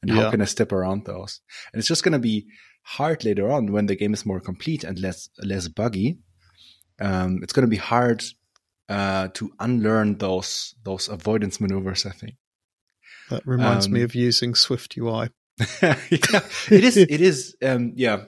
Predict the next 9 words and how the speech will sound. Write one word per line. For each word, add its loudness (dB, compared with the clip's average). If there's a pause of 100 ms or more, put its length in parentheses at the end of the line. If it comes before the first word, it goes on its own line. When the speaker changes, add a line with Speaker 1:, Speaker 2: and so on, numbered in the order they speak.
(120)
Speaker 1:
basically -2
that. -4 (1120)
Um, 0
but 4
yeah, 4
it's, 2
it's -6
very 4
fun. 0